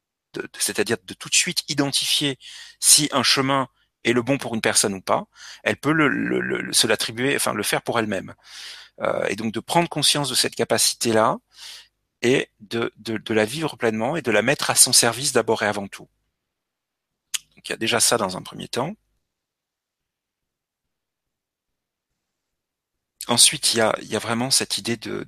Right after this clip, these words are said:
de, de... qu'on lui montre une direction, euh, qu'on l'invite à prendre un chemin en particulier, euh, que le temps est venu.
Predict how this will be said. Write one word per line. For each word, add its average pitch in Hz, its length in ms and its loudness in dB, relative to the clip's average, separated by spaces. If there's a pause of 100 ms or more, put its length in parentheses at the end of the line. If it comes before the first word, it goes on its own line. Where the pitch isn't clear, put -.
(120)
de, 101 280 -12 (120)
de... - 440 -16 (1600)
qu'on 113 120 -6
lui 107 140 -6
montre 120 280 -2
une 107 140 -4
direction, 104 840 -2 (1200)
euh, - 760 -8 (120)
qu'on 101 100 -4
l'invite 120 580 0
à 113 80 -4
prendre 120 320 -2
un 120 80 -2
chemin 117 300 0
en 113 80 -4
particulier, 90 800 -6 (1040)
euh, 50 420 -10 (2500)
que - 60 0
le 107 120 0
temps 151 200 -2
est 135 40 -2
venu. 107 380 -4